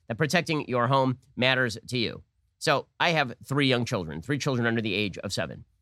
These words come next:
If you have young children, you know they are little suicide machines. All they are attempting to do all day long is do dangerous things and kill themselves.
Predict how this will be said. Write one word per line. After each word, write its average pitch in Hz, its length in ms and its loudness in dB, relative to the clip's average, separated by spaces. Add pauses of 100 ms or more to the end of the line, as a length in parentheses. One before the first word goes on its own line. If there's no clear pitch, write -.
(120)
If 120 100 -6
you 156 80 2
have 185 180 4
young 175 160 2
children, 131 400 -4 (360)
you 156 160 2
know - 340 4
they 117 80 -2
are 131 80 2
little 160 220 2
suicide 120 400 0
machines. 78 400 -8
All 147 100 2
they 190 140 2
are 180 40 4
attempting 151 360 -2
to 131 80 -4
do 120 140 -2
all 143 240 0
day 147 140 2
long 90 360 -2 (180)
is 123 120 0
do 170 120 2
dangerous 143 460 4
things 120 180 -2
and 117 80 0
kill 107 140 -2
themselves. - 420 -8